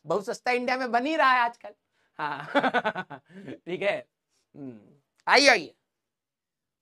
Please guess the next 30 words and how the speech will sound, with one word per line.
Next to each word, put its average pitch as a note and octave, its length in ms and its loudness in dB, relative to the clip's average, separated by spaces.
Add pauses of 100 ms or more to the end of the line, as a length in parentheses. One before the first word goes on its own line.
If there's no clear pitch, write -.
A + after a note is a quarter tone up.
(420)
अब G3 180 0
आप A3 220 6
में C#4 100 -2
से D#4 80 0
पता C#4 220 0
नहीं D4 120 -2
कितने C4 260 -4
लोगों C4 240 4
ने C4+ 80 0
अभी C4 140 -2
बाइक G#3 300 2
या A3+ 120 2
स्कूटी A3 300 -10
चलानी G3 320 -4
स्टार्ट F3+ 260 -4
करी D#3+ 160 -8
है। G#3+ 40 0
वैसे B3+ 140 -4
चला-, G3 460 0
चलानी F#3 320 -4
स्टार्ट F3+ 240 -6
कर D#3 140 -8
ही F3 80 -6
दी D3 80 -12
होगी। C3 240 -12 (880)
आपका, G#3 300 8
मैं, D4 340 2 (200)
कई B3+ 160 0
लोग, C4+ 200 4
शायद B3 380 -2